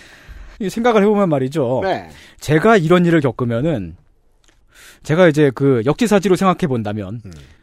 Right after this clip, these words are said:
Speaker 1: 저는 못 버틸 것 같거든요.
Speaker 2: 아,
Speaker 1: 음.
Speaker 2: 해외에 계신 청취자 여러분,
Speaker 1: 음.
Speaker 2: 이래서 부모님이 이민을 가신 겁니다. <laughs> 이런 나라, 무서운 나라에서 못 살아.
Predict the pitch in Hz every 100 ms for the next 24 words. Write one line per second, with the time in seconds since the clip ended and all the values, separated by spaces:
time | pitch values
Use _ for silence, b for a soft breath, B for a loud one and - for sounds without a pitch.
0 | - 156 185 156 196 226 190 127 - 123
1 | 107 107 - 143 147 135 143 160 175 175
2 | 156 160 175 165 147 135 147 143 - 123
3 | 107 120 139 180 214 190 - _ - 139
4 | 156 160 147 156 123 135 147 139 - 185
5 | 180 170 165 185 147 151 180 147 - -
6 | - _ _ _ - - - 151 180 202
7 | 185 214 156 156 202 202 214 - 156 180
8 | 170 185 185 151